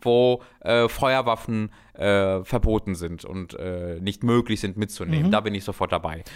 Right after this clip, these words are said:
Speaker 1: Äh, ja.
Speaker 2: Ja, es ist, äh, ein bisschen gemein, weil zum einen hast du jetzt schon so gute Vorschläge gemacht, Chris. Zum anderen ist die
Speaker 1: <laughs>
Speaker 2: Reihe auch schon so voll mit guten Levels.
Speaker 1: Mhm.
Speaker 2: Also ich finde halt absurd, dass wir so ein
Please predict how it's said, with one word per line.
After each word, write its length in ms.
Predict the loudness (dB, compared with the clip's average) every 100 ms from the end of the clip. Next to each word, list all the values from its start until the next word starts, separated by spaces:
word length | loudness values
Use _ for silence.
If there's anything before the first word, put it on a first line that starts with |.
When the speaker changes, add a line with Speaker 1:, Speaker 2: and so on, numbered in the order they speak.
| -16
Speaker 1:
Äh, 100 | -4
ja. 840 | 0 2 2 -2 -8 _ _ -20 -20 _ _ -4
Speaker 2:
Ja, 160 | 0 0
es 100 | 0
ist, 200 | -4 -4 2
äh, 260 | 4 4
ein 140 | 2 -2
bisschen 240 | -2 0
gemein, 460 | 0 2 2 2 2
weil 180 | 0 0
zum 160 | -4
einen 180 | 0 2
hast 180 | 0 2
du 40 |
jetzt 180 | 2 2
schon 140 | -2
so 80 | -2
gute 360 | -2 2 4 2
Vorschläge 460 | 2 0 2 0
gemacht, 320 | 2 0 -2 -4
Chris. 260 | -4 -4
Zum 160 | -2 0
anderen 360 | 2 2 2
ist 340 | -2 -4 -4 0
die 140 | 4
Speaker 1:
<laughs> 0 |
Speaker 2:
Reihe 400 | 4 4 4 4
auch 120 | 2 0
schon 200 | 0 0
so 100 | -2
voll 260 | 2 2
mit 180 | 2 -2
guten 440 | -2 0 0 0 -2 -12 _ _ _ _
Levels. 440 | -4 0 4 4 2
Speaker 1:
Mhm. 60 |
Speaker 2:
Also 120 | 0 0
ich 100 | 0
finde 160 | 2
halt 80 | 2
absurd, 440 | 2 2 2 4
dass 200 | 2 0
wir 440 | 2 4 6 4 0 -8
so 220 | 0 2
ein 280 | 2 0